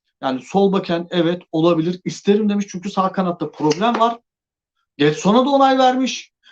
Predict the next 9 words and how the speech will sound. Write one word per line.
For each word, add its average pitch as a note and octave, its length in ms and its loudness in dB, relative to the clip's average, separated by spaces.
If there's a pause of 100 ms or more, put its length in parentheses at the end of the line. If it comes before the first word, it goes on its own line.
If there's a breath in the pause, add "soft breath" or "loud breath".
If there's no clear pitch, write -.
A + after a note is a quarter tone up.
(200 soft breath)
Diawara, B3 680 2 (260)
Getson, A#3+ 720 0 (160)
sol F3+ 360 2
beken, A#3+ 560 0 (380)
kaleci A3 720 0 (340)
bu F#3+ 120 0
transferleri A3+ 720 0
istiyor A#3 420 -4
fakat G#3 320 -4